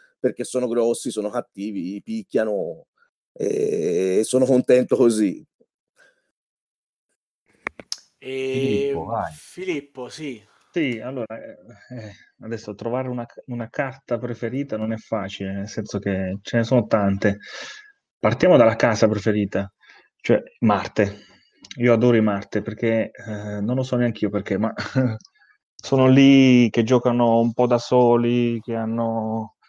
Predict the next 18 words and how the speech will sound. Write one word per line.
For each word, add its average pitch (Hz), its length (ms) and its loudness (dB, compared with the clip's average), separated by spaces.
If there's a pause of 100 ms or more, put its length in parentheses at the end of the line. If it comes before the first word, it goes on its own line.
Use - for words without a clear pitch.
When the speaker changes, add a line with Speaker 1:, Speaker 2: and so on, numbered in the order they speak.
(120)
Speaker 4:
tutte 127 240 -4
queste 117 200 -4
meccaniche. 117 600 -2
Cioè, 117 140 -2
una 110 100 2
volta 127 240 4
che 127 100 2
vengono 123 320 4
messi 120 320 0
giù 117 160 2
i 117 60 2
Marte, 98 580 -4
tu 127 180 4
non 117 140 2
li 110 140 2
levi 120 160 4
dal 110 180 4
campo, 117 600 2